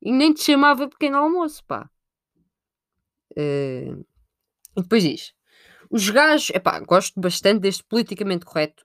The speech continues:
Acho que a juventude popular, eh, <laughs> de Sintra está com uma linguagem muito adequada, muito adequada, mesmo.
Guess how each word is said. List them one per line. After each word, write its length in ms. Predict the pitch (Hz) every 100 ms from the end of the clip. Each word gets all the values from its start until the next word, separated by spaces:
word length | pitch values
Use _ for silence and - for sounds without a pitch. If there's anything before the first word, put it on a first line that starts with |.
| _
Acho 320 | 170 190 -
que 80 | -
a 20 |
juventude 580 | 170 151 156 156 226 175 _ _
popular, 420 | 170 170 165 147 _ _ -
eh, 260 | 139 135 135 135 135 _ _ _ - - _ _ _ _ _ _ _ _ _ _ _ _ _
<laughs> 420 | - 494 - -
de 80 | -
Sintra 580 | - 262 202 180 156 147
está 220 | - 160
com 420 | 160 160 151 143
uma 120 | 143
linguagem 540 | 175 208 180 151 143 135
muito 420 | 139 180 233 220
adequada, 520 | 185 - 135 131 127 -
muito 580 | 180 196 214 240 285 214
adequada, 500 | 180 - - - 165 _ -
mesmo. 400 | 160 143 135